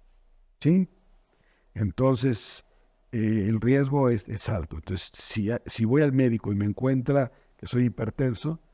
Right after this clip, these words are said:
pues ya estoy enfermo, aunque esté en las cifras limítrofes.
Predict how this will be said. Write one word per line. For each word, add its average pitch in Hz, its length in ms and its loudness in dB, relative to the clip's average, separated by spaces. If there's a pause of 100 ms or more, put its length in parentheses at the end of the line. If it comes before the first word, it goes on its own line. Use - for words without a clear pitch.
(160)
pues - 160 -8
ya 127 100 0
estoy 160 280 2
enfermo, 135 540 2
aunque 107 200 -4
esté 160 200 2
en 170 80 4
las 151 120 0
cifras 156 380 0
limítrofes. 131 880 0